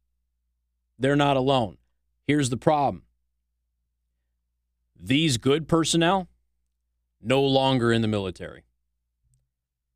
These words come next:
So when you get, you get the strong links out of the chain, what are you left with? Nothing but General Millies and McKenzie's and any other little snowflake puke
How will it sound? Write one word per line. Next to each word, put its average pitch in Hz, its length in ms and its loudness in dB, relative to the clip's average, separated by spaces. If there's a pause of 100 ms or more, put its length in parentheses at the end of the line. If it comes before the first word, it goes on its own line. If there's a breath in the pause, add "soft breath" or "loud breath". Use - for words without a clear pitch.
(1160)
So 120 240 0
when 113 220 0
you 110 120 -2
get, 143 600 -4 (500)
you 110 180 -4
get 143 400 -2
the 123 120 -4
strong 202 640 -2
links 117 500 -4
out 113 180 -2
of 104 120 -6
the 101 60 -12
chain, 120 420 -4 (120)
what 143 180 0
are 151 40 -2
you 135 180 -2
left 151 340 -2
with? 87 280 -18 (1200)
Nothing 143 460 0
but 110 260 -8
General 131 400 -2
Millies 127 600 0
and 95 160 -8 (420)
McKenzie's 127 680 0
and 117 100 -2
any 131 280 0
other 123 180 0
little 113 180 -4
snowflake 127 840 -2
puke - 480 -4